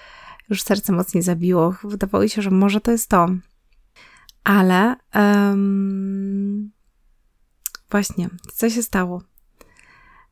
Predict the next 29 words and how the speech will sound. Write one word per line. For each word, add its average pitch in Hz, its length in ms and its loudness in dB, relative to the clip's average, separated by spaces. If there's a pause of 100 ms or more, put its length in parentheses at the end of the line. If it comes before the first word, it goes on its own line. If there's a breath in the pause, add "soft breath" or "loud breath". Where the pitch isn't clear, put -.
(180)
E, 190 600 -2
jak - 160 -6
się - 140 0
z 202 40 -4
nim 214 140 6
już 208 200 0
rozstała, 208 600 0 (320)
mm, 190 920 -4 (440)
to 226 140 -2
jakby 254 300 -4
zobaczyła 269 520 2
to, 185 160 -2
że 185 160 -6
jest - 240 -10
narcystycznym, 196 880 -2
że 208 120 -8
ten 220 140 2
mężczyzna 220 360 2
był 240 220 2
ma-, 196 220 0
narcystyczny, - 720 -4
miał 214 120 -2
takie - 180 -6
zachowania 208 440 2
narcystyczne, 180 640 -4
bardzo 240 280 -2
trudno 196 440 0
i 196 80 -4
że, 233 200 -4